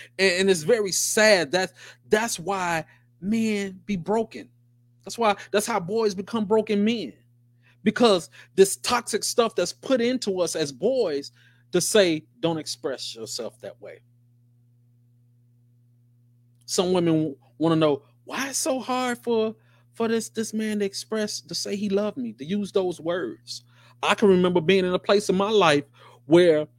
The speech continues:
I had dealt with some things and was bro-, very broken and hurt in some areas and in that area. And I got to a place where I was like, you know, I was like,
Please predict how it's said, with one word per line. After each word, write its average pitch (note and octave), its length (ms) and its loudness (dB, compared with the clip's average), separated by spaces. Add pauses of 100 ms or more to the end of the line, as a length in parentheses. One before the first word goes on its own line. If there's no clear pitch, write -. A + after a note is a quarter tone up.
(340)
I F3 100 6
had D#3+ 240 -2
dealt F3 180 0
with E3+ 140 -6
some E3 140 -6
things F3+ 260 -2
and D3+ 80 0
was A#2+ 160 -2
bro-, C3+ 260 -6
very F3+ 320 0
broken F3+ 580 2
and D3+ 140 -2
hurt F#3+ 300 4
in F3 120 -2
some F3+ 240 -2
areas F#3 380 2
and C#3+ 140 -2
in F3+ 140 -2
that F#3 220 -2
area. G3 400 4 (380)
And E3+ 100 0
I D#3+ 120 2
got F3+ 240 -4
to G3 120 -4
a F3+ 40 -6
place G#3 340 -2
where F3+ 180 -2
I E3+ 100 -4
was G3+ 280 -4
like, E3+ 300 0
you F#3+ 80 -6
know, F3+ 180 2
I F3 80 -2
was D4+ 160 -12
like, G4 240 -8